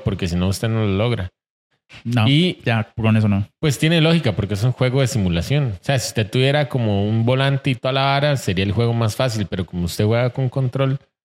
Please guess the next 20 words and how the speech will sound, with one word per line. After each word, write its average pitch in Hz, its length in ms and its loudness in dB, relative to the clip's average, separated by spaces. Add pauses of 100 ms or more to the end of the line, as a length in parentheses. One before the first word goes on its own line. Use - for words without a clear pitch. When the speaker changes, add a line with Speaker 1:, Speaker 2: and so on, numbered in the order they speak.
(480)
Speaker 1:
Ahora, 160 320 0
yo 143 140 4
jugué 165 200 4
muchas 180 340 0
veces 170 260 2
Project 143 420 0
Cars 180 520 0
y 107 60 -4
tiene 131 280 -2
como 156 200 0
una 156 480 2
función 123 560 0
de, 117 180 2
mae, 113 420 0 (220)
autoseteo 123 920 -2
y 92 380 2
a 90 80 0
lo 92 120 0
que 95 120 -6
vinimos, 156 600 0